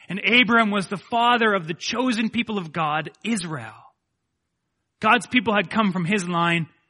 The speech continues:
and ultimately then so had the Messiah. And so you might be tempted to say, "Well, who is the man?"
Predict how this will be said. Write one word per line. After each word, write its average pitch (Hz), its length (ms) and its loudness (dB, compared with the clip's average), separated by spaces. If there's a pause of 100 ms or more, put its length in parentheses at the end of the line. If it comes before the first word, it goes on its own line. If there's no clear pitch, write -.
(680)
and 156 120 -14
ultimately 202 600 2
then 160 260 -2
so 214 320 -4
had 160 160 -6
the 135 60 -6
Messiah. 135 560 -8 (1600)
And 226 160 2
so 269 280 4
you 233 140 4
might 247 200 4
be 240 80 0
tempted 233 400 0
to 214 80 -2
say, 233 460 0 (320)
"Well, 269 200 4
who 254 280 2
is 208 140 4
the 190 120 -6
man?" 285 500 2